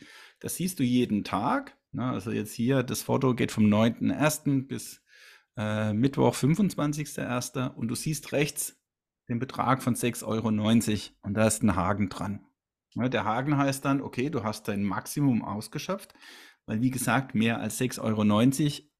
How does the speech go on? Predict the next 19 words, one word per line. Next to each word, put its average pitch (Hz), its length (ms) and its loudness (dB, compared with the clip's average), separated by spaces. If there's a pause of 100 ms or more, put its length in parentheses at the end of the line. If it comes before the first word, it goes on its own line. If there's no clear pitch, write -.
kannst 110 320 -4
du 120 360 0
im 104 140 -2
Jahr 107 160 -2
dreiundzwanzig 101 760 -2
pro 92 240 -4
Tag 87 340 -6
nicht 85 160 -8
bekommen. 92 520 0 (880)
Und 147 80 2
das 151 140 2
siehst 185 220 0
du 175 80 2
halt 160 220 2
sofort, 269 420 -2
ne? 151 180 0
Wenn 131 220 0
du 165 200 0
hier, 202 360 -2